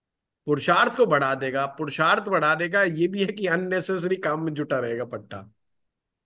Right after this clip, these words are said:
है ना। वो कहेगा, "ये काम तो अपन ही करेंगे", जो काम उसको नहीं भी करने, उन कामों में भी घुसा रहेगा,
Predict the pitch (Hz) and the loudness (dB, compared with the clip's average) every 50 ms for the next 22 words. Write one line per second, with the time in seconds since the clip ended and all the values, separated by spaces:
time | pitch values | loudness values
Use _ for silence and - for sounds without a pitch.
0 | _ _ _ _ _ _ _ _ - 107 127 196 262 294 277 185 127 117 123 127 | _ _ _ _ _ _ _ _ -10 -6 -4 -2 0 0 0 0 -2 -4 -4 -4
1 | 135 147 147 143 151 147 151 165 165 160 151 165 185 196 190 175 151 147 151 156 | -4 -2 -2 0 0 0 2 2 0 2 2 2 2 2 4 2 2 2 2 0
2 | 151 156 156 139 139 - - 131 123 123 120 - 87 - - _ _ _ _ _ | 0 0 0 -2 -2 -4 -8 -6 -6 -6 -6 -8 -12 -18 -20 _ _ _ _ _
3 | _ _ _ _ _ _ _ _ _ _ _ _ _ - 127 131 180 214 202 202 | _ _ _ _ _ _ _ _ _ _ _ _ _ -6 0 4 4 4 6 6
4 | 202 208 214 220 220 208 220 226 202 180 175 196 208 202 214 202 208 190 190 190 | 4 6 6 6 4 4 4 4 4 6 6 6 4 4 2 0 0 0 2 2
5 | 196 196 196 196 196 196 202 185 175 180 196 180 175 170 165 143 135 120 - 123 | 2 2 2 2 2 2 2 2 4 4 4 2 2 -2 -4 -4 -6 -8 -8 -10
6 | 107 101 98 92 87 85 - _ | -10 -10 -10 -12 -12 -14 -16 _